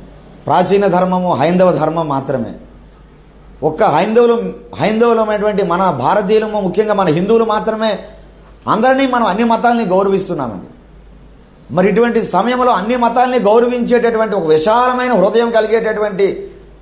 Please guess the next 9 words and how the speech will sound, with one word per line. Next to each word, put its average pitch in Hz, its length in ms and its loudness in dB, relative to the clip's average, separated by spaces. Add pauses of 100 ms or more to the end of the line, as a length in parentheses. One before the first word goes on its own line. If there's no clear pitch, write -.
(460)
ప్రాచీనమైనటువంటి 240 800 0
సంస్కృతినే 233 600 0
ఈరోజు 233 500 2
ఈ 226 120 2
ప్రభుత్వం 214 640 0 (440)
నామరూపాలు 247 680 2
లేకుండా 233 460 2
మూలాలు 247 460 2
చెరిచేసి, 233 760 0